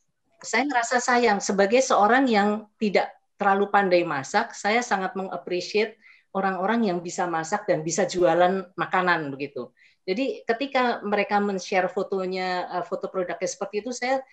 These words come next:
rada-rada ikut gemes gitu. Waduh, sayang banget sih gitu. Padahal enak nih gitu ya makanannya gitu. Alangkah baiknya kalau dikemas lebih, lebih rapih, lebih, eh, baik lagi sehingga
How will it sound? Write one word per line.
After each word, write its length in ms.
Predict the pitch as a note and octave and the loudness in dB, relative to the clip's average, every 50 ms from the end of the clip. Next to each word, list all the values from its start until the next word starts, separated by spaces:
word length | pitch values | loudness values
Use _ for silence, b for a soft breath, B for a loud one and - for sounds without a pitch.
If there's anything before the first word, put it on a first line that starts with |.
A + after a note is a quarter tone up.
| b b b b | b b b b
rada-rada 480 | - G3+ G3+ F#3+ G3+ G3 G#3 G3+ G3+ G#3 | -2 -2 0 0 0 -2 -2 0 0 0
ikut 240 | G#3 A3+ - C4 - | 0 0 -2 -4 0
gemes 480 | - G#3 G#3+ A#3+ C4+ C#4 C4+ - - | 2 4 4 6 4 4 2 2 0
gitu. 160 | G3 F3 F3+ | 0 0 0
Waduh, 320 | F3 F#3+ - - G3 F3 - | -4 -4 -6 -8 -12 -12 -10
sayang 320 | - G3+ F#3+ G3+ F#3+ F#3 | -10 -10 -8 -8 -10 -10
banget 320 | - F#3 F3+ - A#3 A#3 - | -10 -10 -8 -8 -10 -10 -6
sih 240 | C4 C4 C4 A#3+ | -6 -6 -4 -4
gitu. 160 | G#3 F#3 - F#3 | -4 -4 -4 -4
Padahal 320 | F3 F3+ F#3+ A3 A3 - | -6 -4 -4 -4 -4 -4
enak 400 | G#3 G#3 A3 A#3+ C4 C4+ C4+ C4 | -4 -4 -2 -2 -2 -2 0 -2
nih 320 | C4 C#4 D4+ D4 C4 - | -2 0 0 -2 -2 -4
gitu 120 | - - E3+ F3 | -8 -4 -2 -2
ya 80 | F3 | 0
makanannya 640 | F3 F3 - - F#3 F3+ F#3 F3+ F#3+ G3 G#3 G#3+ G#3+ | 0 -2 -4 -6 -6 -4 -4 -6 -4 -4 -4 -4 -4
gitu. 240 | F#3 E3 D#3 D#3 D#3+ B B B B B B B - | -6 -8 -12 -14 -18 B B B B B B B -6
Alangkah 320 | F#3 F#3+ F#3 F#3 G3 F#3+ | -4 -4 -2 -2 -4 -4
baiknya 400 | - F3+ F3 F3 - A3 A#3 A#3 | -2 -4 -4 -4 -4 -4 -4 -2
kalau 320 | G3+ F#3 F#3 F#3+ F#3 - - | -2 -2 0 -2 -2 -4 -4
dikemas 560 | F3+ D#3 D#3 - F#3 F#3+ F#3+ G3+ - - G3+ | -6 -8 -6 -4 -2 0 0 0 0 0 -2
lebih, 240 | F#3 E3 F3 E3 - - - _ _ _ - | -2 0 -2 -4 -6 -10 -18 _ _ _ -6
lebih 240 | F3 F3 F3 E3 D#3+ | -6 -4 -2 -4 -2
rapih, 560 | F3 E3 E3 - - - A#3+ B3 C4+ C4 - - B B B B B B B _ D#3+ | -2 -2 -2 -4 -6 -6 -4 -2 -2 -2 -4 -8 B B B B B B B _ -4
lebih, 560 | E3+ F3 D#3+ E3 E3+ E3+ D#3+ D#3+ E3+ C3+ - | -4 -4 -2 -2 0 0 0 0 -2 -2 -4
eh, 480 | - - - D3 C#3+ D3 E3 F3 F3+ | -4 -2 -2 -2 -4 -4 -6 -8 -8
baik 400 | F#3+ F3+ D#3+ E3 F3 F3 F3 G#3 | -8 -4 2 4 4 4 4 4
lagi 240 | G#3+ G#3 - G3 B3 | 2 2 4 2 0
sehingga 560 | A#3+ - G#3 F3+ E3+ E3+ E3+ G3 A3 A#3 A3 | 0 2 2 2 2 2 4 4 6 6 4